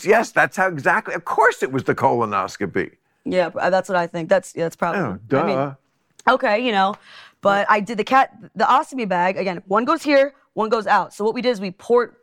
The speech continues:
Speaker 2: champagne into the unused ostomy bags, like the extra ones. We bonged champagne out of them to celebrate.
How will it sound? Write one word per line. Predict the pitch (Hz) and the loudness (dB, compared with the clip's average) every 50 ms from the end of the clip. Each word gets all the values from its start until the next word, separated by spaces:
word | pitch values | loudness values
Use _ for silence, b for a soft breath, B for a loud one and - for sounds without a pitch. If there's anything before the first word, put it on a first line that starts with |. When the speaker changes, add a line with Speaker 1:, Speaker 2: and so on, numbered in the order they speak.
| b b b b b b | b b b b b b
Speaker 2:
champagne | - - - 233 220 214 208 - - 233 240 233 220 208 180 | -16 -4 -2 0 0 0 -2 -4 -6 -4 -4 -2 -2 -2 -4
into | - 175 180 - 214 | -4 -4 -4 -2 0
the | 185 180 - - 196 | 0 0 0 2 0
unused | 190 196 196 190 196 196 185 - | 0 0 -2 -2 -2 -2 0 2
ostomy | - 170 170 180 - 220 220 202 | 2 2 2 2 -2 -4 -2 0
bags, | 208 208 214 208 190 | 2 2 2 0 -4
like | 190 170 - | -4 -4 -2
the | 170 135 | -2 -2
extra | 175 - - - 226 220 | -2 -4 -4 -4 -2 0
ones. | 214 226 254 226 226 190 | 2 2 0 0 -2 -2
We | 190 185 | -4 -4
bonged | 160 131 202 190 196 202 208 208 | 0 2 2 2 2 0 -2 -6
champagne | - - 202 180 175 - 190 180 180 170 | -8 -6 -6 -6 -4 -4 -4 -2 -2 -2
out | 156 156 156 | -2 -2 -2
of | 147 | -2
them | 143 147 143 143 | -4 -4 -4 -6
to | 147 | -4
celebrate. | - - 156 156 156 156 - 120 113 98 | -2 -2 -2 -2 -2 -2 -2 -2 -2 -2